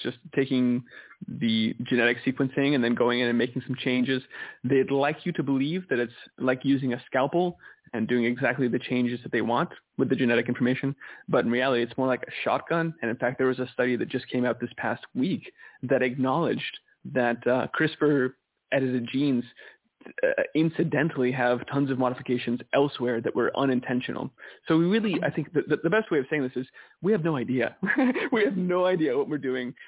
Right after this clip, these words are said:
This is God's domain, and we shouldn't be tinkering with the genetics of plants and then shoving them into our bodies and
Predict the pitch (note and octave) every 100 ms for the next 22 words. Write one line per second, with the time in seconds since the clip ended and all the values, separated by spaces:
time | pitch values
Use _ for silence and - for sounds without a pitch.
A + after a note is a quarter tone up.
0 | - D3 D3 C3 C3+ C3+ D#3+ D3+ C3+ B2
1 | A#2+ A#2 B2+ C3 - G3 F#3 D#3 G#3 F3
2 | F3 D3+ A#2+ A#2+ B2+ - _ B2 C3 A#2+
3 | B2 - - - B2 B2 A#2 A#2 A2+ A#2
4 | B2 - - - - A#2 - A#2+ G#2+ A2
5 | - C#3 C3 B2 A#2+ B2 - B2 B2 C3
6 | B2+ C#3 C3 B2+ B2+ B2+ A#2+ A#2+ A#2